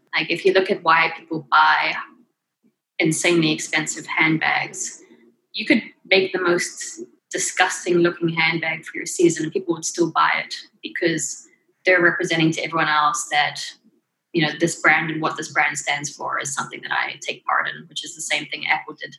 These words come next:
I think, so well. The product itself is the representation of your values,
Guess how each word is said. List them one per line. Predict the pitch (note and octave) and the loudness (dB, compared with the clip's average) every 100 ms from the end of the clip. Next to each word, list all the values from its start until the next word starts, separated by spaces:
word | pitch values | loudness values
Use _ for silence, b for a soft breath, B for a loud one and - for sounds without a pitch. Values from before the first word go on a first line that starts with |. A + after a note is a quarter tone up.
| - | -14
I | - | -12
think, | D3+ | -12
so | - D3+ | -4 -2
well. | D3+ - D#3+ - _ _ _ _ _ | -2 -2 -4 -10 _ _ _ _ _
The | G3 | 0
product | G#3 F#3 F#3 | 2 2 0
itself | E3+ - E3+ E3+ | -2 2 2 2
is | E3 | -2
the | E3 | 2
representation | D#3+ - - D#3 D#3+ E3+ D#3+ | 0 0 -6 -6 -4 -6 -8
of | |
your | D#3+ | -8
values, | - - - - - - | -4 -4 -6 -10 -10 -10